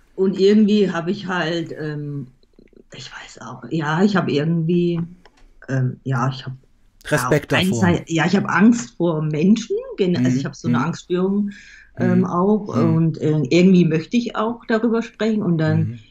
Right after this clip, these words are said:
Speaker 1: krieg ich immer so Panikattacken und denk
Speaker 2: Mhm.
Speaker 1: mir, ich kann's doch nicht, ich kann's
Speaker 2: Mhm.
Speaker 1: doch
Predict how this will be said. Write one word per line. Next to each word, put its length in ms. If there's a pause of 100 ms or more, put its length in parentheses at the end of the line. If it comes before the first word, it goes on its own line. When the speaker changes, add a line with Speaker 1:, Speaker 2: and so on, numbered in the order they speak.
(160)
Speaker 1:
krieg 140
ich 100
immer 140
so 160
Panikattacken 720
und 80
denk 240
Speaker 2:
Mhm. 120
Speaker 1:
mir, 100
ich 140
kann's 260
doch 180
nicht, 220
ich 160
kann's 240
Speaker 2:
Mhm. 60
Speaker 1:
doch 140